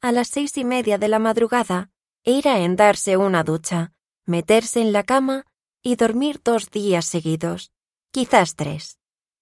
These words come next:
Ni siquiera pensaba dedicarle un minuto a su estómago y desayunar antes de dejarse caer derrotado por el sueño. Solo podía imaginarse bajo las frescas sábanas de su dormitorio, con las persianas hasta abajo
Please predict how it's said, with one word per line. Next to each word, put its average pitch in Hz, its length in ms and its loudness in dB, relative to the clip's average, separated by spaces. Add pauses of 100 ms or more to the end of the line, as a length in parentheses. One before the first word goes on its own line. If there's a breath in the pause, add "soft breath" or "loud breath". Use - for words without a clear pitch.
(360)
Ni 240 120 4
siquiera 294 420 0
pensaba 220 540 2
dedicarle 180 580 4
un 202 160 4
minuto 196 380 0
a 202 40 4
su 208 120 -2
estómago 196 500 0
y 185 60 0
desayunar 185 720 0 (320)
antes 277 400 0
de 233 80 2
dejarse 226 480 -4
caer 233 340 -2
derrotado 175 600 0
por 170 180 -2
el 151 140 -2
sueño. 151 520 -4 (720)
Solo 254 380 0
podía 233 340 2
imaginarse 202 720 0
bajo 185 300 -2
las 185 180 -2
frescas 262 400 -6
sábanas 202 480 0
de 180 80 -2
su 180 160 -4
dormitorio, 156 720 -4 (480)
con 180 180 0
las 165 140 -6
persianas 202 580 0
hasta 180 260 -2
abajo 240 420 -2